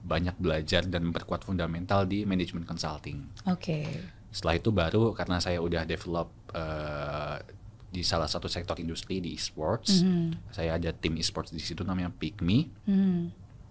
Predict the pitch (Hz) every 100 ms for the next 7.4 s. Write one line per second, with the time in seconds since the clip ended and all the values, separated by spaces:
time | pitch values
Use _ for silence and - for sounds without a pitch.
0 | - - - 92 98 92 90 90 - -
1 | 78 78 78 78 - - - - - -
2 | - - - - 95 90 - 92 - 92
3 | 95 90 87 87 90 87 85 85 80 78
4 | 78 78 - - 143 151 151 202 254 214
5 | 208 202 190 180 - 90 95 90 82 90
6 | 90 - 87 - 87 92 90 95 - -
7 | 85 80 80 78